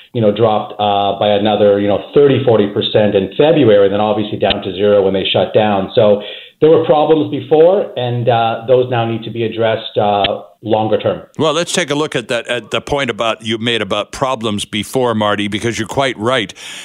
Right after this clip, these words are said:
Speaker 2: We have not seen in Canada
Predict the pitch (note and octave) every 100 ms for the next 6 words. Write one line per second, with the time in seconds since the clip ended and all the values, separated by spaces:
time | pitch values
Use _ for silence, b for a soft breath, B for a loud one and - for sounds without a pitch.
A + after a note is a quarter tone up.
0 | B G#2+ F#3+ G#3 D#3+ D#3+ A#2+ C#3 C#3+ -
1 | - - G#3 E3+ B2+ - B2 A#2 - -
2 | F#3+ F#3+ G2+ F#2 F#2+